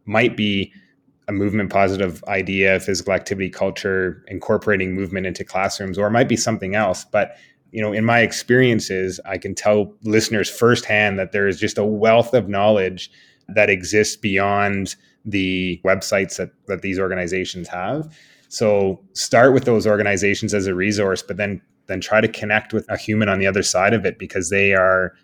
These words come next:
there's just so much information that they're able to share, and you'll get so much more through a conversation than reading an article.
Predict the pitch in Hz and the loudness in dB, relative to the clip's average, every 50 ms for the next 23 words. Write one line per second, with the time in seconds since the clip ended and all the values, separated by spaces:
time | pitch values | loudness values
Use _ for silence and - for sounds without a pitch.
0 | _ _ 101 95 92 104 98 - - - 104 101 104 104 95 - - 98 90 - | _ _ -6 -2 -2 -2 -2 -2 -2 -2 -2 0 0 0 0 -2 -4 -6 -8 -8
1 | - 92 92 98 90 - - 95 90 85 - - 95 92 95 95 95 92 95 - | -6 -2 -2 -2 -2 -2 -4 -6 -8 -8 -4 -2 0 2 2 2 2 0 -2 -2
2 | - 92 - - - 95 95 107 135 143 139 - - - - _ _ - 95 98 | -4 -6 -6 -2 0 2 4 4 4 2 0 -4 -12 -20 -20 _ _ -8 -4 -2
3 | 95 92 92 104 98 - - - 110 101 104 101 - - 104 98 98 92 - - | -2 0 2 2 0 2 0 0 0 2 2 0 0 0 -2 -2 -2 -2 -2 -2
4 | 98 95 - - 95 92 95 90 - - 90 92 92 - - 95 92 92 92 - | -4 -4 -2 -2 -4 -2 -2 -2 -2 -2 -4 -4 -4 -4 -6 -6 -8 -8 -10 -12
5 | _ 101 98 92 92 95 95 92 92 87 85 82 - - 107 92 85 87 90 92 | _ -6 -6 -4 -2 -2 -2 -2 -4 -4 -6 -8 -10 -8 -6 -4 -2 -2 -2 -2
6 | 87 - 80 78 78 - | -4 -4 -10 -12 -12 -16